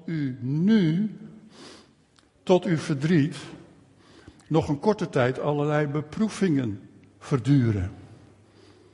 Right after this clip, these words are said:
Zo kan de echtheid blijken van uw geloof. Zoveel kostbaarder dan vergankelijk goud,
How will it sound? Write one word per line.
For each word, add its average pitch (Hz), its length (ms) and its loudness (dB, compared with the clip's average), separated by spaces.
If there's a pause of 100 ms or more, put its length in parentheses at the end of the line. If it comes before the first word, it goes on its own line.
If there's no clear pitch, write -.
(120)
Zo 147 160 0
kan 131 180 2
de - 80 0
echtheid 165 480 0
blijken 135 360 0
van 120 180 -4
uw 113 100 -4
geloof. 120 680 -4 (560)
Zoveel 226 500 0
kostbaarder 202 720 2
dan 180 180 0
vergankelijk 175 600 -4
goud, 139 460 0